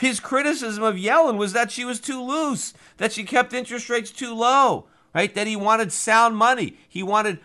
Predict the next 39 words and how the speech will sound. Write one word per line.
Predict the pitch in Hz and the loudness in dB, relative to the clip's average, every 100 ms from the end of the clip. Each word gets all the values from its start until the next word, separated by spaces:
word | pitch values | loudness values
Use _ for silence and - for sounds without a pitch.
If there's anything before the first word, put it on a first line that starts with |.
| _ | _
a | 196 | -8
change. | - - 202 254 185 | -6 -4 -2 -2 -2
Remember, | - 214 | -4 -2
there | 202 | -2
were | |
a | 175 | 2
lot | 190 220 | 4 4
of | 220 | 2
people | 220 202 151 | -4 -10 -10
talking | 185 208 233 | -2 -2 -2
about, | 208 185 | -4 -4
"Oh, | 214 247 233 | -2 -2 -2
you | 190 | -4
know, | 208 196 - _ _ _ - | -6 -8 -10 _ _ _ -10
Trump | 180 233 | -2 0
might | 196 233 - | 2 0 0
take | 226 | -2
us | 226 170 | -2 0
back | 214 226 | 4 4
on | 226 220 | 4 0
the | |
gold | 190 240 254 277 | 2 4 4 4
standard," | - 220 202 135 | -2 0 0 0
right? | 123 165 | 0 -2
He's | 226 226 | -2 -2
a | 196 | 0
hard | 214 240 208 | 4 2 2
money | 240 233 | -2 -2
guy. | 196 240 285 269 120 - _ _ _ | 0 2 2 0 -2 -10 _ _ _
Now | 147 214 285 254 | -2 4 8 8
he's | 185 196 175 | 6 0 -4
lamenting | 208 196 233 320 - 208 190 | -4 -2 -2 -4 -8 -8 -6
the | |
good | 165 247 | -6 -2
old | 302 226 180 | 2 4 2
days | 196 214 233 220 | -2 -2 -4 -8
of | 185 | -10
cheap | - 262 233 | -8 -8 -2
money. | 285 302 190 101 | 0 0 -2 -8